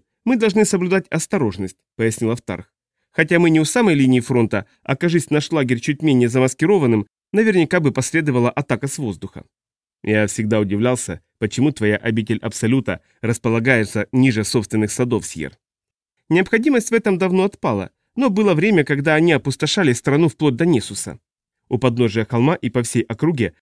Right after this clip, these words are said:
заголосили серебряные трубы. «Прошла только одна ночь?» спросил я. «Или я проспал больше суток?» «Нет, всего лишь ночь.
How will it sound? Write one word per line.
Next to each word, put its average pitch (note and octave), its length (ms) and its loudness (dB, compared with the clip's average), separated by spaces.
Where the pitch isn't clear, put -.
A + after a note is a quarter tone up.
заголосили A#2 680 0
серебряные A#2 580 0
трубы. F#2 420 -10
«Прошла A2+ 340 -2
только A2 300 -4
одна G#2 180 0
ночь?» A#2+ 280 -2
спросил G#2+ 400 -6
я. F#2 240 -6
«Или A2+ 180 0
я A2 120 2
проспал A2+ 360 -4
больше G#2+ 300 -4
суток?» - 420 -12
«Нет, A#3 300 0
всего G#3 220 0
лишь B3 200 -4
ночь. - 300 -8